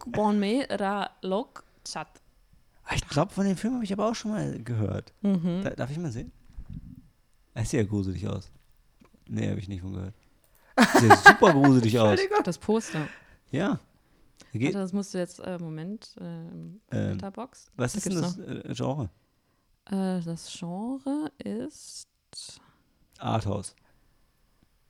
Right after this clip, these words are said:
Speaker 1: Das ist,
Speaker 3: Ah,
Speaker 1: das hier
Speaker 3: da
Speaker 1: ist zum
Speaker 3: steht
Speaker 1: Beispiel das Poster.
Speaker 2: Boah,
Speaker 1: Das
Speaker 2: ist das
Speaker 1: so ein
Speaker 2: creepy.
Speaker 3: Ah, ich bin jetzt gerade auf Arte, ich habe das Poster noch nicht.
Speaker 2: Genre, Genre, Genre, Genre.
Speaker 3: Genre.
Speaker 1: Drama und Fantasy.
Speaker 2: Uh.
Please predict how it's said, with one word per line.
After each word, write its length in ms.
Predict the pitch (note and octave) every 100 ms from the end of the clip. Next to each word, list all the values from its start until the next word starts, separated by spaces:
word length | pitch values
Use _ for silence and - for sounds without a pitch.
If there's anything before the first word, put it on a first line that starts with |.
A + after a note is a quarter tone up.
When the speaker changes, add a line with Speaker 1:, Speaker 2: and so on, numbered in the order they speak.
| _ _ _ _ _ _
Speaker 1:
Das 160 | F#3+
ist, 140 | F3+ -
Speaker 3:
Ah, 60 |
Speaker 1:
das 180 | A3 G#3
hier 80 | G3
Speaker 3:
da 40 |
Speaker 1:
ist 40 | F3
zum 20 |
Speaker 3:
steht 80 | F#3+
Speaker 1:
Beispiel 180 | F3 E3+
das 80 | E3+
Poster. 400 | - F3 - -
Speaker 2:
Boah, 280 | E3 F3 F#3
Speaker 1:
Das 80 | -
Speaker 2:
ist 100 | -
das 100 | -
Speaker 1:
so 120 | -
ein 60 | D#3+
Speaker 2:
creepy. 680 | D#3+ D#3+ D#3 E3+ E3+ D3 - _ _ _ _ _ _ _ _ _ _ _ _ _
Speaker 3:
Ah, 80 | G3
ich 100 | F3
bin 140 | G3+
jetzt 160 | G#3 -
gerade 180 | - E3+
auf 100 | -
Arte, 220 | - G#3
ich 40 |
habe 100 | E3 E3
das 80 |
Poster 320 | - F#3+ G3+ -
noch 160 | G#3+ F3
nicht. 120 | -
Speaker 2:
Genre, 240 | A#2 A2+
Genre, 280 | A2+ A2 A#2
Genre, 280 | - - -
Genre. 260 | - - - - - -
Speaker 3:
Genre. 460 | - E3+ F3+ A3+ A#3 A#3+ - - - -
Speaker 1:
Drama 320 | F#3 F3+ A3 G#3+
und 80 | G#3
Fantasy. 580 | G#3+ G#3+ G#3 D#3 D3+ D#3+ - - - -
Speaker 2:
Uh. 380 | F#2+ A2 G2